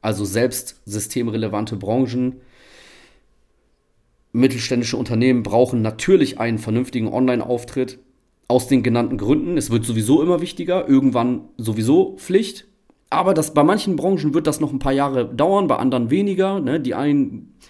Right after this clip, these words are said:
werden auch so gefunden, aber wie gesagt, alles, was darüber hinausgehen soll, spätestens dann muss man ins Marketing investieren und online sich in den sozialen Netzwerken vor allem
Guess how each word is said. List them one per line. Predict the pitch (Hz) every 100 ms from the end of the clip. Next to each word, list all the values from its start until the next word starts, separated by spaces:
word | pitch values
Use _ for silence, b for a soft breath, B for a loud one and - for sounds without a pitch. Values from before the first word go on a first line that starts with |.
| b b
werden | 127 127
auch | 127
so | 113 180
gefunden, | 170 - 170 127 160 160
aber | 120 123 120
wie |
gesagt, | 127 127 117 -
alles, | 135 143 135
was | 131
darüber | 123 123
hinausgehen | 113 120 135 156 - 139
soll, | 131 131 131 131 b b b b b b b b _ _ _
spätestens | - - 117 135 180 202 202 147 - 120 110 -
dann | 110 107 98 - -
muss | 110 110 -
man | 98 90 - - _ _ _ _ _ _ _ _ -
ins | 110 -
Marketing | 107 101 104 101
investieren | 98 98 98 - 113 107
und | 104 101
online | 104 101 98 95
sich | 98 98 - _ _ _ _
in | - 104
den | 98
sozialen | 101 98 101
Netzwerken | 101 98 104 92 90 90
vor | - 67
allem | 92 90